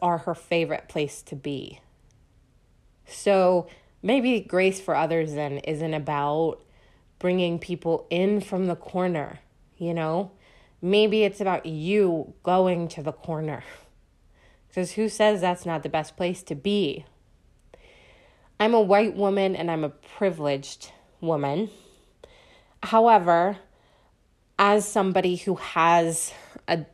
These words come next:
a disability, who has chronic pain and illness, I do have, uh,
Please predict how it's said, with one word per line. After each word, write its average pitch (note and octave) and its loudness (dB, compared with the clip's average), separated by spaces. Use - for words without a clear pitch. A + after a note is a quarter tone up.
a E3+ -2
disability, D3+ -4
who D#3 -4
has C#3+ -4
chronic - -6
pain C#3 -6
and D3+ -2
illness, D3 -4
I D3 -2
do D3+ -4
have, C#3 -4
uh, - -16